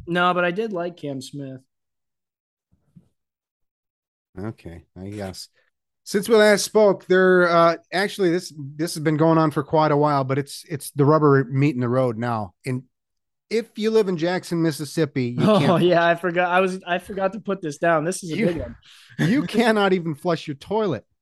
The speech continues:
Speaker 2: And this has been daily news now for, like, three, four, five days. But the biggest thing is, it,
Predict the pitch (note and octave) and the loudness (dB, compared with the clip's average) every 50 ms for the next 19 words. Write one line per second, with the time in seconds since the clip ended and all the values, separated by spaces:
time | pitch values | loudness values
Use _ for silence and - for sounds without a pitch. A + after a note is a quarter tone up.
0 | _ _ _ _ _ _ _ _ - E3+ E3 E3+ F3 F3 D#3 D3+ G3+ G#3 G#3 A3+ | _ _ _ _ _ _ _ _ -14 -12 -10 -10 -10 -8 -4 -2 -2 -2 -2 -4
1 | G3 F3+ E3+ F3+ G3 G#3 G3 D#3 D3 F3+ F#3+ G3+ G3 G3 G3 F#3 F#3 F#3 F#3 F#3 | -8 -4 -2 0 0 0 0 0 0 0 0 0 0 0 -2 -2 -2 -2 -2 -2
2 | F3+ D#3+ C#3+ F3 D#3+ D#3 D#3 D3 C#3+ _ _ D3+ D3+ D3 D3 D3 C#3 C#3 C3+ C#3 | -4 -4 -6 -6 -4 -4 -4 -6 -6 _ _ -4 -2 -2 -2 -2 -4 -4 -4 -2
3 | C#3+ C3+ C3+ _ - D#3 D#3 D3+ - - D3+ C#3 C3 C#3+ C#3+ C#3 C3+ B2 A#2+ C3 | -4 -4 -4 _ -10 -10 -10 -10 -8 -8 -8 -8 -4 -2 -2 -2 -2 -2 -4 -4
4 | C3 C3 B2+ A#2+ - - _ _ _ _ _ _ _ _ _ _ - F3 E3 - | -4 -2 -4 -6 -8 -12 _ _ _ _ _ _ _ _ _ _ -4 -2 0 0
5 | G3 E3+ C#4 D#4 C#4+ C4+ - - - B3 A3+ G#3+ G3+ G3 E3+ D3 C3 - - - | -2 -2 -2 -4 -4 -6 -6 -4 -4 -2 -2 0 0 0 0 -2 -4 -6 -10 -18
6 | _ _ _ - - F#3 _ | _ _ _ -6 -6 -6 _